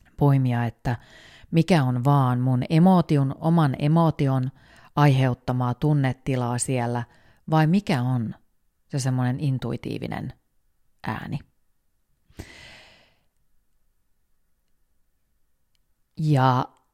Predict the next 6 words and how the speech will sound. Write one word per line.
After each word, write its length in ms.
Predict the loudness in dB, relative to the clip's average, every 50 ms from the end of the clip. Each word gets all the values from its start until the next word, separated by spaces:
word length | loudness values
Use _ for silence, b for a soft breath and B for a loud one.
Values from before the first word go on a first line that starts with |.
| _ _ _ _ _ _ _ _ _ _ _ _ _ _ _ _ _ _ _ _
tässäkin, 500 | 2 2 2 4 2 -2 -2 -2 0 0
niin 160 | 2 0 0 0
kuin 160 | -2 -2 0
tuossa 260 | 0 -2 0 0 0
aikaisemmassa 720 | 0 0 0 -2 -2 -2 -2 -2 -2 -2 -2 -2 0 0 0
oppiläksyssä, 840 | 0 -2 -2 -2 -2 -2 -4 -6 -8 -10 -10 -8 -8 -8 -8 -8